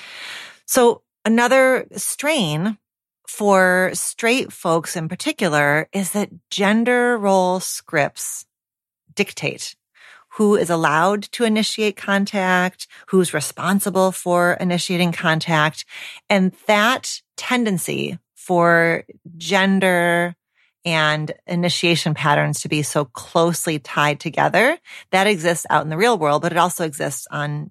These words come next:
dating apps. Men tend to report feeling fatigued by the responsibility of sending messages and initiating contact and sending so many more messages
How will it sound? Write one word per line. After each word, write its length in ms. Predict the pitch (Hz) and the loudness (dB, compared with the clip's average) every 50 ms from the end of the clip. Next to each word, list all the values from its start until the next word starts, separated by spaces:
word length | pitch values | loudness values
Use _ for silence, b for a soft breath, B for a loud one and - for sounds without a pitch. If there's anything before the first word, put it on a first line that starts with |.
| - 165 | -14 -10
dating 340 | - 151 151 143 143 - | -10 -8 -8 -8 -10 -10
apps. 360 | - - - - - - - - B B B B B B B B B | -10 -12 -12 -12 -12 -14 -14 -16 B B B B B B B B B
Men 600 | 170 180 185 180 175 180 180 185 190 202 - - - _ _ - | 0 0 2 4 4 4 4 4 2 2 -2 -6 -12 _ _ -12
tend 240 | - - 185 170 165 | -6 -2 -2 -2 -2
to 80 | - 170 | -2 -2
report 640 | 160 165 156 - - 156 151 156 156 - - - - _ _ _ _ _ - | -4 -4 -4 -4 -2 0 0 -2 -2 -4 -8 -12 -14 _ _ _ _ _ -2
feeling 240 | - 156 156 151 151 | 0 2 2 2 0
fatigued 640 | - - - - - - 147 143 151 165 180 - | -2 -4 -6 -6 -4 -2 0 0 -2 -2 -4 -2
by 120 | - 151 147 | 0 0 2
the 100 | 143 147 | 2 0
responsibility 920 | 151 147 - - 147 147 147 - 147 135 143 143 143 143 143 139 147 147 B B B B | 0 -2 -2 -2 -2 -2 -2 -2 -2 -2 0 0 0 0 0 -2 -4 -4 B B B B
of 100 | 143 139 | -8 -6
sending 380 | - - 151 151 151 151 151 | -2 0 0 0 0 0 0
messages 640 | 147 143 139 - - 151 - 156 147 147 143 147 139 - | 2 0 0 0 -4 -6 -4 -2 0 0 0 0 -2 -4
and 160 | - 156 143 | -6 -4 -4
initiating 460 | 139 147 143 - - 156 147 143 143 | -2 -2 -2 -2 0 0 0 0 0
contact 480 | - - - 151 147 139 147 135 135 - | -2 -2 -2 -2 0 0 0 -2 0 -2
and 180 | 151 151 131 | -4 -4 -2
sending 340 | - 170 147 147 143 143 139 | -2 -2 -2 0 -2 -4 -4
so 380 | 131 - - - - 160 160 170 | -6 -8 -4 0 2 4 4 4
many 100 | 165 151 | 4 2
more 140 | 147 139 | 0 0
messages 560 | 135 139 143 135 - 143 - 147 147 143 127 | 0 0 -2 -2 -4 -6 -2 -2 -2 -2 -4